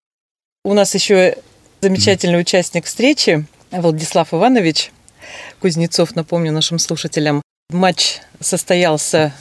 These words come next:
Speaker 1: в день девяносто пятилетия со дня рождения легендарного Фиделя Кастро, которого очень по-прежнему уважают в нашей стране, несмотря на все исторические разные события. Я надеюсь, что в будущем недалёком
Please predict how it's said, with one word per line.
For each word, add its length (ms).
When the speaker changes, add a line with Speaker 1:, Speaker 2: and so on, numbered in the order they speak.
Speaker 1:
в 100
день 400
девяносто 440
пятилетия 520
со 160
дня 180
рождения 680
легендарного 720
Фиделя 400
Кастро, 400
которого 420
очень 340
по-прежнему 560
уважают 460
в 40
нашей 240
стране, 480
несмотря 420
на 320
все 360
исторические 640
разные 320
события. 640
Я 480
надеюсь, 460
что 360
в 280
будущем 640
недалёком 640